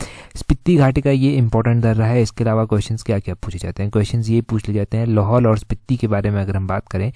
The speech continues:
तो कुंजुम दर्रा लाहौल और स्पीति में पड़ता है। इसके अलावा यहाँ पर जो है वो लालूनी जोत जो है वो पड़ता है, मुलारी जोत, मुलारी जोत जो है वो, वो भी यहाँ पर पड़ता है। और, अ, तेम्पुला, तेम्पुला दर्रा भी जो है वो यहाँ पर पड़ता है। तो ये सारे इंपॉर्टेंट दर्रे जो हैं वो आपने ध्यान रखने हैं ताकि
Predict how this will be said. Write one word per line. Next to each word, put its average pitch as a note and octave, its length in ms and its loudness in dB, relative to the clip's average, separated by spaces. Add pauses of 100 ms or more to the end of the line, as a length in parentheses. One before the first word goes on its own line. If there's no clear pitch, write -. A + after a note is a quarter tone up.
(340)
तो B2+ 80 -2
कुंजुम B2 400 6
दर्रा A#2 220 4
लाहौल G#2+ 360 2
और A2 180 2
स्पीति - 360 -4
में G#2 120 2
पड़ता F#2+ 280 -4
है। G#2 180 -6
इसके F#2+ 220 -4
अलावा G#2+ 260 2
यहाँ G#2 300 -2
पर G#2 140 -2
जो G2 120 0
है G#2+ 100 0
वो A#2 60 2
लालूनी G#2+ 460 2
जोत A2+ 220 4
जो G2 140 -2
है G2 80 0
वो G2 60 -2
पड़ता F#2 300 -6
है, G#2 160 -4
मुलारी A2+ 500 4
जोत, F#2+ 220 0 (180)
मुलारी G#2 380 2
जोत A#2 300 2
जो A2+ 100 4
है G#2 80 2
वो, G#2 160 2
वो G2 180 0
भी A2+ 180 2
यहाँ G#2 180 0
पर G#2+ 120 0
पड़ता G2+ 280 -4
है। A2 160 -6 (540)
और, B2 140 6
अ, B2 120 4 (300)
तेम्पुला, A#2+ 760 4 (120)
तेम्पुला C3+ 440 4
दर्रा B2 300 4
भी A#2 160 4
जो A#2+ 120 4
है G2 120 0
वो G#2 80 2
यहाँ F#2 240 -2
पर G2 100 -4
पड़ता F2+ 320 -6
है। A2 60 -4
तो C3+ 120 -2
ये A#2+ 100 4
सारे A#2 300 2
इंपॉर्टेंट A2 420 -2
दर्रे G2+ 320 0
जो A2 100 2
हैं F2+ 100 -4
वो G2+ 100 -4
आपने F#2+ 280 -4
ध्यान F#2+ 340 -6
रखने G2+ 260 -4
हैं B2 80 -4
ताकि B2 360 -4